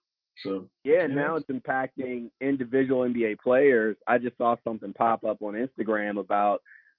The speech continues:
Speaker 2: um, that shoe company. I, I don't know how to say it, A N T A. Um, they're not, they're, like, halting negotiations with some of their, uh,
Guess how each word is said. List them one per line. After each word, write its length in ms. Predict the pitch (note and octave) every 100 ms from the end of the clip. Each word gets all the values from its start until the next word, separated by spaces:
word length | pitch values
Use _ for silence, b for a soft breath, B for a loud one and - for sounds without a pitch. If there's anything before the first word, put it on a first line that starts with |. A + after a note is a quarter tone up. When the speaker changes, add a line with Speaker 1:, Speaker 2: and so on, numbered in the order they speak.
| _
Speaker 2:
um, 300 | G#2+ G#2+ G#2+
that 140 | G#2+ -
shoe 140 | - C3
company. 580 | B2+ A2 G2+ G#2+ G#2 F#2+ -
I, 200 | F2+ D2+
I 20 |
don't 140 | A2+
know 80 | G#2+
how 80 | G2+
to 100 | F#2 -
say 160 | G#2
it, 60 | F#2+
A 220 | G2+ A2
N 80 | G#2+ -
T 160 | G#2
A. 300 | G#2 G#2 G2+ - _ _ _ _ _ -
Um, 480 | G#2+ G2+ G2 F#2 F#2+ _
they're 340 | G#2 G#2+ A#2 A#2
not, 380 | A#2 A#2 G#2+ - _ -
they're, 240 | A#2+ A#2
like, 180 | A2+ G#2 -
halting 380 | A#2+ A2+ A2+
negotiations 840 | G#2 G#2 A2 G#2+ A2 A2 G#2+ G#2+ F#2+
with 140 | G2+ -
some 120 | G#2+
of 120 | G#2+
their, 360 | G2 G2+ G2 G2
uh, 260 | F#2 F2+